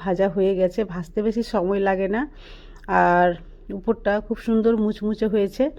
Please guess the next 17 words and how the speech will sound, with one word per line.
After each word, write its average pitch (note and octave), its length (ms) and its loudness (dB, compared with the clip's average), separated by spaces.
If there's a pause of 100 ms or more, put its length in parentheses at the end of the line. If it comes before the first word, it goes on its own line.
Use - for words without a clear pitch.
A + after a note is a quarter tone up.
(280)
আর F3+ 160 -2
ভেতরটা F#3 380 2 (100)
দেখো D#3 260 -2 (840)
দারুণ F3+ 380 4
হয়েছে, E3+ 240 0 (120)
কালারের F#3+ 400 0
কোনো G#3+ 140 -2 (100)
পরিবর্তন F3+ 520 0 (100)
হয়নি। A3+ 280 0 (720)
তো G3 80 2 (960)
এই G#3 60 6 (280)
রেসিপিটা B3+ 420 4 (120)
ভালো G#3 160 4 (100)
লাগলে G#3 240 4 (180)
অবশ্যই A3+ 380 2
একটা B3+ 240 -2
লাইক G3 160 4